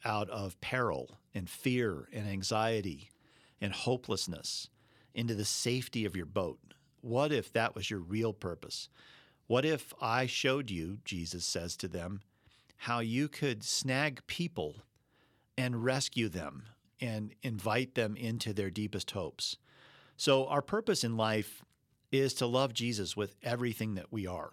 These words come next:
He was pretty clear about that, all our heart, soul, mind, and strength. And he wants us to love others with that same level of passion, all our heart, soul, mind, and strength.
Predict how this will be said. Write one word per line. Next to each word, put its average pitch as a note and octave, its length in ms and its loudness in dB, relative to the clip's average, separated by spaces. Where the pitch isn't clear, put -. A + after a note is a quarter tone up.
He C#3 100 -8
was B2 140 -4
pretty G2+ 200 -4
clear A2+ 220 0
about D#2+ 300 -4
that, E2 260 -6
all G2+ 160 -2
our E2+ 140 -4
heart, A2+ 300 0
soul, G#2+ 320 2
mind, G2+ 280 -2
and F2+ 100 -4
strength. - 400 -4
And C#3 160 6
he D3 60 6
wants C#3 260 2
us C3 140 2
to B2+ 120 0
love B2 300 6
others A2+ 580 0
with B2+ 200 2
that A#2 260 4
same B2+ 360 2
level A2+ 300 2
of F2+ 100 -6
passion, G#2 560 -2
all A#2 200 4
our G#2 140 2
heart, A#2 400 2
soul, G#2+ 540 0
mind, A2 380 0
and G2 100 -2
strength. A#2+ 480 -4